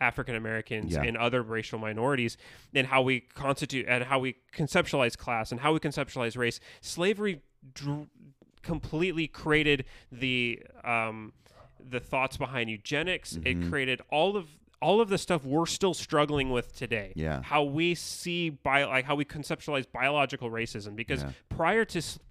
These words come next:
Speaker 1: prior to European colonization and slavery, the way that the, the way that race was conceptualized had noth-, really didn't have anything to do with biological characteristics.
Speaker 2: Right.
Speaker 1: It was very much race and class were way more in-, intrinsically tied than they are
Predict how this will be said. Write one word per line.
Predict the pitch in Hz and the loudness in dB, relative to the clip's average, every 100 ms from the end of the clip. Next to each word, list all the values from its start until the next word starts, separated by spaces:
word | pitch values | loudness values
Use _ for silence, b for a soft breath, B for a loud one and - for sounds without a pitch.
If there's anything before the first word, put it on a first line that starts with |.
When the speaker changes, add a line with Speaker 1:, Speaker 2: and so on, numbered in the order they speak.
| - | -2
Speaker 1:
prior | 156 196 196 | 0 2 0
to | 156 | -2
European | 135 156 135 147 139 | -2 -2 -2 -4 -4
colonization | 139 135 127 120 120 120 113 | -2 0 2 0 0 -2 -6
and | 107 | -6
slavery, | 123 117 107 107 B B | -2 -2 -2 -8 B B
the | 135 | -4
way | 131 156 | 0 0
that | 156 - _ - | 0 -4 _ -6
the, | 131 110 | -4 -4
the | 123 | -4
way | 131 151 | 0 0
that | 156 147 | 0 0
race | 123 131 135 | 0 -2 -2
was | 135 | -6
conceptualized | - 123 - 131 123 113 110 | -6 -8 -6 -6 -4 -4 -4
had | 120 | -4
noth-, | 120 147 - | -4 -4 -6
really | 123 180 233 | -2 0 2
didn't | 139 139 127 | 0 -4 -2
have | 123 | -2
anything | 135 131 123 | -2 -2 -4
to | 120 | -4
do | |
with | 117 | -4
biological | - 113 110 101 107 | -2 -2 -2 -6 -12
characteristics. | - 107 - - 76 78 | -12 -12 -8 -2 2 4
Speaker 2:
Right. | 76 | 2
Speaker 1:
It | |
was | 131 | 0
very | 139 175 | 0 0
much | 160 147 - b b - | 0 -2 -6 b b -4
race | 139 143 - | -2 0 -4
and | 123 | -8
class | - 120 113 - | 0 2 2 -2
were | 117 117 | -6 -6
way | 110 120 143 175 | -6 -4 0 0
more | 170 147 135 | 0 0 0
in-, | 123 - - | -2 -8 -6
intrinsically | 123 120 - 131 - 113 | -6 -4 -6 -6 -6 -8
tied | 110 - 123 131 | -8 -2 0 0
than | 123 | 0
they | 120 117 | -2 -2
are | 117 113 113 | 0 -2 -4